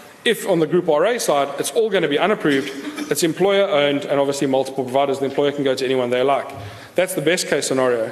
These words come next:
The worst case scenario, of course, is that the employer says, "I'm not offering any risk benefits," and in fact, you can sort it out yourself, Mister Member. And that's going to really be a challenge for certain members. Some members won't be able to access cover at all,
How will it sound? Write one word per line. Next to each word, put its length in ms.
The 80
worst 240
case 180
scenario, 320
of 140
course, 340
is 100
that 120
the 60
employer 280
says, 200
"I'm 80
not 100
offering 340
any 140
risk 240
benefits," 460
and 120
in 100
fact, 420
you 120
can 100
sort 220
it 80
out 180
yourself, 380
Mister 220
Member. 360
And 120
that's 160
going 200
to 120
really 220
be 140
a 40
challenge 380
for 80
certain 280
members. 340
Some 160
members 280
won't 220
be 80
able 180
to 140
access 240
cover 220
at 140
all, 460